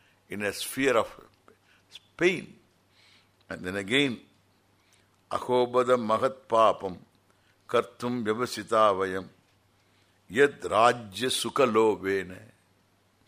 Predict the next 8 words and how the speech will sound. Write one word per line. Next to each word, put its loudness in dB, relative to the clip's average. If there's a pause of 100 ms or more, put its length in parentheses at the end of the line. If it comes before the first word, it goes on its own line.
(1300)
By 2
the 2
greed -4
for 2
kingdom -4 (760)
and 2
also 2
sukha, 2